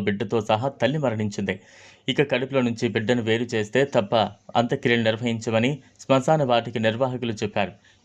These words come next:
ఈ విషాద సంఘటన శనివారం హైదరాబాద్లో చోటు చేసుకుంది. వివరాల్లోకి వెళితే,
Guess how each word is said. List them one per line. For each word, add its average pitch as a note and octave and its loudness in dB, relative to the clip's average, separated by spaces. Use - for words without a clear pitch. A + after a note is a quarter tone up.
ఈ C3+ 4
విషాద C3 2
సంఘటన A#2+ 0
శనివారం A#2 0
హైదరాబాద్లో A#2+ 0
చోటు G#2 -4
చేసుకుంది. A2 0
వివరాల్లోకి D3 2
వెళితే, A2+ 0